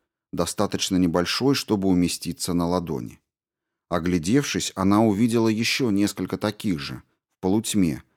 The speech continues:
поблескивающих в отражённом свете. Задняя стена пещеры была ими усеяна. Их было не меньше десятка. Рао отпрянула и чуть не села на задницу, когда что-то пошевелилось внутри шара.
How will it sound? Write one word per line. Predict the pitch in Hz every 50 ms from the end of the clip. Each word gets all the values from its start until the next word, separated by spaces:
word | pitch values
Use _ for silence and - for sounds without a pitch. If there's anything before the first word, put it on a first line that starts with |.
| _ _ _
поблескивающих | - 87 73 76 85 104 117 120 - - 120 107 104 107 107 - - 107 101 -
в | 92 87
отражённом | 82 - - 80 80 82 82 80 78 82 82 82
свете. | 80 - - 85 78 64 60 - - - - _ _ _ _ _ _ _ _ _ _ _ _ -
Задняя | 78 73 78 92 95 92 82 90 90 87
стена | 85 - - - 87 87 85 82
пещеры | - 90 78 - - - - 120 127 110 95 78
была | 71 85 85 90 92 -
ими | - 95 98 98 98 101
усеяна. | 104 107 107 - - 127 113 92 73 65 57 55 53 - - _ _ _ _ _ _ _ -
Их | 127 131 113 98
было | 92 92 107 113 113 113
не | 110 110 107
меньше | 101 92 87 85 85 82 - - 90
десятка. | 82 90 87 - - 90 69 - - - - - - _ _ _ _ _ _ _ _ _ _ _ _ _ _
Рао | 82 82 87 85 85 82 85 85
отпрянула | - - - - 85 104 127 135 123 110 101 95 87 - - _ _ _ _ _
и | 98 90
чуть | - - 156 143 -
не | 120 110
села | - - - 123 123 117 113
на | 117 120 127
задницу, | 117 113 117 101 82 76 76 73 - - - 71
когда | - - 80 80 82 92 90
что-то | - - - 110 - 117
пошевелилось | - - 107 - - 104 92 92 90 82 78 78 78 78 80 - - -
внутри | 76 80 76 69 - 73 73 73
шара. | 71 - - - 85 73 57 50 50